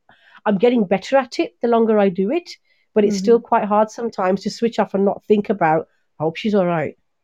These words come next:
Speaker 2: Yes.
Speaker 1: I know we've
Speaker 2: Yeah.
Speaker 1: dealt with it. I know someone's been thrown off. I know a family support worker's assigned to the case now, but hope she's okay, though. And that's why I'm really, really,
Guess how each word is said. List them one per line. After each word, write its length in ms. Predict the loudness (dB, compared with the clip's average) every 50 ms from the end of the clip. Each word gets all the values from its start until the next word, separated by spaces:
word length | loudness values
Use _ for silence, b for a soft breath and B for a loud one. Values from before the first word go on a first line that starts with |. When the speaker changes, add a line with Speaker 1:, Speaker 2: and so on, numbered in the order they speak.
| _ _ -18
Speaker 2:
Yes. 420 | -18 -16 -16 -18 -20 -20 -14 -8 -2
Speaker 1:
I 40 | 2
know 120 | 2 4 4
we've 140 | 4 2
Speaker 2:
Yeah. 40 | 4
Speaker 1:
dealt 200 | 2 2 2 2 -2
with 160 | -2 -2 0
it. 80 | 0
I 80 | 2 2
know 180 | 4 4 2 2
someone's 360 | 0 -2 -2 0 0 0 2
been 180 | 2 2 2
thrown 260 | 2 2 0 2 2 2
off. 180 | 2 2 0
I 60 | 0
know 120 | 2 2 0
a 40 | 0
family 280 | 0 0 0 0 -2
support 280 | -4 -4 -2 -2 0 0
worker's 300 | -2 -2 0 -2 -4 -4
assigned 320 | -4 -2 -2 0 0 -2
to 20 | -4
the 80 | -6
case 300 | -4 -2 -2 -2 -2 -4
now, 120 | -6 -6 -2
but 180 | -2 -2 -2 -4 b b b b b -4
hope 160 | -4 -4 -4
she's 180 | -2 -2 0
okay, 320 | 0 0 0 -2 -2 0 0
though. 260 | -2 -4 -4 -6 -10 b b b b b b 2
And 120 | 2 4
that's 200 | 4 2 0 0
why 160 | 2 4 4
I'm 120 | 4 4 2
really, 240 | 2 0 0 0 0
really, 400 | 0 0 0 0 -2 -2 -4